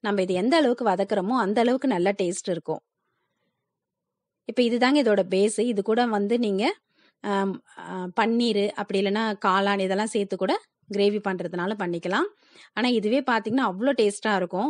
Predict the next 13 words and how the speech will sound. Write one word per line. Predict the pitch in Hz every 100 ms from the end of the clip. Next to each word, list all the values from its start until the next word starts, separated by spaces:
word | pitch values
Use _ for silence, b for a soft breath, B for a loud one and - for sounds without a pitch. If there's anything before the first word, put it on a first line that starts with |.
| 277
சுட | 220 196
சுட | 220 269
இட்லியோடலாம் | 214 233 240 254 254 262
சாப்பிட்றதுக்கு | 220 196 220 202 208 202
ரொம்ப | 185 233
நல்லா | 262 196 180
இருக்கும். | 175 170 240 294
கண்டிப்பா | 180 190 208
நீங்க | 254 214
இதை | 214
ட்ரை | 202 170
பண்ணி | 175 165
பாருங்க. | 160 151 156